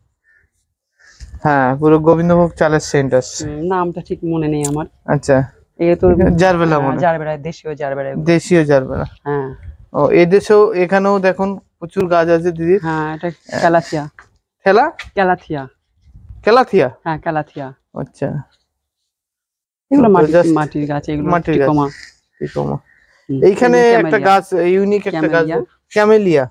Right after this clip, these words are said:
Speaker 2: এই যে ফুলটা
Speaker 1: সেই
Speaker 2: ফুটেছে।
Speaker 1: রবীন্দ্রনাথের সেই ক্যামেলিয়া?
Speaker 2: হ্যাঁ।
Speaker 1: সুন্দর ফুল ধরেছে, একটু ক্লোজে দেখাতে বলবো ভাইকে। দেখো, কি সুন্দর ফুল ধরেছে। আর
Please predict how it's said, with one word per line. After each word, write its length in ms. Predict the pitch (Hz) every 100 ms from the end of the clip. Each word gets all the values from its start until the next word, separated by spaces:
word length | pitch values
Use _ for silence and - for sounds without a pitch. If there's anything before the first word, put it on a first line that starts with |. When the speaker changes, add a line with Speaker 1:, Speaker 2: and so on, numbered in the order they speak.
| _ -
Speaker 2:
এই 100 | 156
যে 60 |
ফুলটা 340 | - 175 160 160
Speaker 1:
সেই 120 | 202
Speaker 2:
ফুটেছে। 120 | 208
Speaker 1:
রবীন্দ্রনাথের 500 | 240 247 254 247 247
সেই 140 | 254
ক্যামেলিয়া? 580 | 240 254 254 190 147 131 -
Speaker 2:
হ্যাঁ। 380 | 190 165 139 139 _ - - _
Speaker 1:
সুন্দর 340 | - 208 233 220
ফুল 260 | 202 185
ধরেছে, 380 | 175 165 160 220 226 -
একটু 220 | 170 185
ক্লোজে 380 | 175 180 180 185
দেখাতে 360 | 170 165 175 180
বলবো 220 | 175 170
ভাইকে। 300 | 156 156 226 - _ _ _ _ _ -
দেখো, 260 | 139 135 147 - _ _ _
কি 60 | 190
সুন্দর 400 | - 175 185 180
ফুল 280 | 170 156
ধরেছে। 340 | 151 143 139 _ _ _ _ _ _ _ -
আর 200 | 165